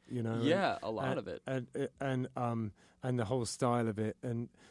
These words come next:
Speaker 1: I find every time that I switch up my gear with my solo set, you know, it, the whole sound world that, that you, you're in control of, you know, changes,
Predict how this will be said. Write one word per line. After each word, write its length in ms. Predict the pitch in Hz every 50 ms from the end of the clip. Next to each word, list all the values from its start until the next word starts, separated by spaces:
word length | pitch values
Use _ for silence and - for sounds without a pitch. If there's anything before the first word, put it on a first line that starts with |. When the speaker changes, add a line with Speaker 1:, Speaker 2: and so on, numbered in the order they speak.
| - _
Speaker 1:
I 120 | - 131 135
find 280 | - - 139 127 120
every 200 | 123 123 110 120
time 320 | 107 - 127 123 117 117 113
that 120 | 117 - - _ -
I 360 | 120 117 113 113 113 110 107 - _ _ _ -
switch 380 | - - - 143 131 - -
up 140 | 135 123 -
my 140 | 135 120 113
gear 260 | 107 101 117 113 113
with 120 | 110 107 101
my 100 | 110 107
solo 380 | 101 - - 123 113 110 110 107
set, 320 | - - 120 107 107 - - - - - - _ _
you 120 | - 127 117
know, 160 | 117 113 110
it, 220 | 113 98 120 135 127 - - _ -
the 100 | - 135
whole 200 | 107 120 127 120
sound 420 | 107 - - 127 117 117 117 113 107
world 400 | 107 113 110 107 104 101 101 98
that, 180 | 110 107 - - _ -
that 180 | 117 113 104 -
you, 240 | 123 117 113 113 - -
you're 300 | 131 120 113 110 107 107 -
in 160 | 131 131 120
control 540 | - 120 107 98 - - 127 120 117 113 104 95 95 95
of, 140 | 92 - - _ - - - - -
you 80 | 131 120
know, 160 | 117 107 104
changes, 760 | 101 - - 127 120 120 120 107 95 98 92 92 95 - -